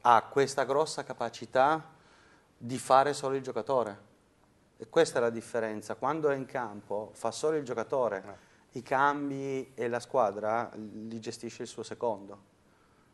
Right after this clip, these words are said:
Speaker 1: Lui fa solo il giocatore. Poi è ovvio che vede in modo completamente diverso, poi durante la settimana studia tantissimo ogni singolo particolare e ogni dettaglio.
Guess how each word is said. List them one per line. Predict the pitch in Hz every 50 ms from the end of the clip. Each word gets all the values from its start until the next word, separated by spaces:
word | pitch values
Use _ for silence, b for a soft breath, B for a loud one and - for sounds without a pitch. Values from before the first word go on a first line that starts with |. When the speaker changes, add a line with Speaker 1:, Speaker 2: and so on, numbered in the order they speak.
| b -
Speaker 1:
Lui | 131 131
fa | - 113 107
solo | - 120 117
il | 107
giocatore. | 104 110 104 107 - - 113 101
Poi | 95 - 151 156 143 131
è | 127 151
ovvio | 185 180 180 -
che | - 131 120 117 117 - - -
vede | 107 107 120 123 120 123
in | 117 120
modo | 120 120 120 120 120
completamente | 120 120 113 113 - 117 113 - 113 113 113 107 - 107
diverso, | 113 117 117 110 - - 104
poi | - 113 104
durante | 101 95 90 92 87 98
la | 92
settimana | - - 98 - - 101 107 110 110 107
studia | - - - 117 113 107 113 104
tantissimo | - 110 101 98 98 - - 120 113 - - - 120 113 113 107
ogni | 110 110 113 113 107 104
singolo | - - - - 143 139 139 143 135 139 135 127 120
particolare | 123 127 117 - - 120 - - 110 117 127 131 123
e | 120 113
ogni | 110 107 107 101
dettaglio. | 104 98 - - - 101 95 95 95 98 104 104 _